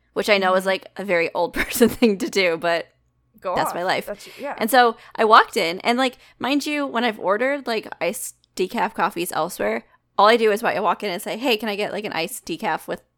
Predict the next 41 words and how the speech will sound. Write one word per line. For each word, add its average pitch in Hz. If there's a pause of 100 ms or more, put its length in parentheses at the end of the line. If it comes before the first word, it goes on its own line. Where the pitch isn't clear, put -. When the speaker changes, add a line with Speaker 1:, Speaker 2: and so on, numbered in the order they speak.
(140)
Speaker 1:
whatever 175
milk?" 165
And 175
they're 160
like, 160
"Sure." 220 (340)
And 196
that's 202
it. - (720)
And 214
then 185 (300)
I 208
walked 214
into 196
Starbucks 220
today, 214
and 185
I 190
was 190
like, 185
"Hey, 349
can 233
I 226
get 214
a 214 (140)
this 208
size 196
iced 202
decaf 185
coffee - (240)
with 175
whatever?" 180 (340)
And 180
the 170
guy 175
was 175
like, 170
"Uh, 175
what 170
do 196
you, 202